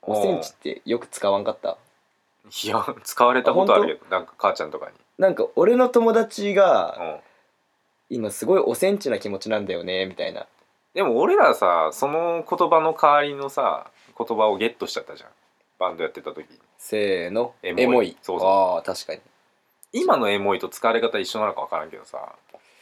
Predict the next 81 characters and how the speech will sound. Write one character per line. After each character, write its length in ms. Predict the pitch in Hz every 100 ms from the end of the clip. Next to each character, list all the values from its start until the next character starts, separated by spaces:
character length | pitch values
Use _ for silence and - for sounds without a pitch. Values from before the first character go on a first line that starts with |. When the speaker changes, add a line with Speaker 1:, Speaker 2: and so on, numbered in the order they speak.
| _ _ _ _
Speaker 1:
な 60 | -
ん 40 |
か 40 | -
多 120 | 160
様 120 | 220
性 140 | 226 208
が 120 | 185
あ 20 |
る 100 | 175
ら 80 | 165
し 120 | 151
い 20 |
ね。 160 | 92 76 _ -
Speaker 2:
う 80 |
ん。 360 | 92 92 80 76
な 100 | 135
ん 40 |
か、 200 | 113 - - _
そ 160 | - 381
も 120 | 226
そ 100 | 120
も 140 | 95
俺 180 | 104 156
ら 80 | 165
の 140 | 92 82
エ 120 | 101
モ 180 | 110 123
い 40 |
の 100 | 90
発 240 | - -
祥 160 | - 95
っ 20 |
て 100 | -
さ、 300 | - 85 76
Speaker 1:
う 60 | -
ん。 20 |
Speaker 2:
エ 60 | 131
モ 240 | 185 349
ー 20 |
シ 80 | 311
ョ 80 | 127
ナ 100 | 101
ル 220 | 87 80 -
っ 40 |
て 80 | 95
い 140 | 85
う 40 | 80
さ、 280 | - 80 78
ジ 100 | 85
ャ 60 | 101
ン 120 | 98
ル 80 | 101
が 80 |
あ 40 | 95
っ 40 |
た 120 | -
じ 60 | 69
ゃ 40 |
ん。 40 | - _ -
Speaker 1:
そ 160 | -
う 40 | 92
だ 40 |
ね。 40 | 82
Speaker 2:
音 40 |
楽 260 | 90 - -
の。 80 | 78 _ - 92
Speaker 1:
う 20 |
ん。 140 | 87 - _
Speaker 2:
エ 100 | 98
モ、 340 | 101 98 101 -
エ 120 | 104
モ、 360 | 107 107 107 - _ -
エ 80 |
モ 160 | 101 120
系 240 | 123 117
み 80 | 107
た 80 | -
い 60 | -
な。 60 | -
Speaker 1:
う 40 | 92
ん。 220 | 92 87